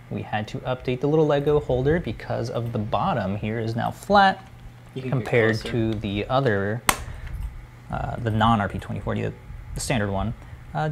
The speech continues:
Speaker 1: just because of the bottom there. When you have the S P I chip soldered on, which you kinda need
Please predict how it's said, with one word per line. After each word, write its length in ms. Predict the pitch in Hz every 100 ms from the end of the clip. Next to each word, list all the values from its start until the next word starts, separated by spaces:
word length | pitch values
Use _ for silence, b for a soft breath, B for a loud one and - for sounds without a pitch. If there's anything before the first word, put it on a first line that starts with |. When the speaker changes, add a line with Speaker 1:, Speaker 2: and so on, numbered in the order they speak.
| -
Speaker 1:
just 180 | 170 156
because 180 | 143
of 80 | 123
the 60 | 104
bottom 300 | 98 107 104
there. 380 | 104 107 113 - - -
When 200 | - 113 110
you 80 | 113
have 640 | - 110 110 113 123 113
the 200 | 113 117
S 140 | 143
P 180 | - 160
I 120 | 143
chip 320 | 143 - 165 -
soldered 400 | - 143 135 131
on, 300 | 147 175 147
which 260 | - -
you 120 | 214 214 - -
kinda 180 | 226
need 360 | 139 165 190